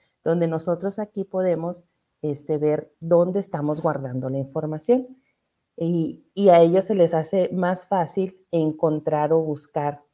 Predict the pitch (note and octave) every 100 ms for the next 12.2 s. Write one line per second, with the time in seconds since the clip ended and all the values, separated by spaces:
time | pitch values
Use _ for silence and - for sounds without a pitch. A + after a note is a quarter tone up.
0 | _ _ D#3+ D3+ C3+ C3+ C3+ - G3+ F#3
1 | - _ _ _ _ _ _ _ _ _
2 | - _ _ _ _ - F#3+ G#3+ C4+ B3+
3 | A3+ A#3+ A#3 E3+ D3+ D3+ D#3 D#3 D#3 D#3
4 | E3 F#3 C#4+ - - _ _ _ _ _
5 | D#3 - C#3+ E3 A3 A#3 A#3 - A#3 G3+
6 | F#3 G3+ - A3 G3+ - _ _ _ -
7 | F3+ E3+ D#3+ E3 E3 D#3 D#3 D#3+ F#3 -
8 | C#4+ D4+ - - _ _ _ _ _ _
9 | _ F3 F#3 F#3+ G3 G#3+ C4 B3+ A3+ -
10 | A3+ G#3 F#3+ F#3+ G#3+ G#3+ F3+ E3+ E3+ F3+
11 | E3+ D#3+ D3 D#3 E3+ E3 - F#3 F3+ C#3
12 | -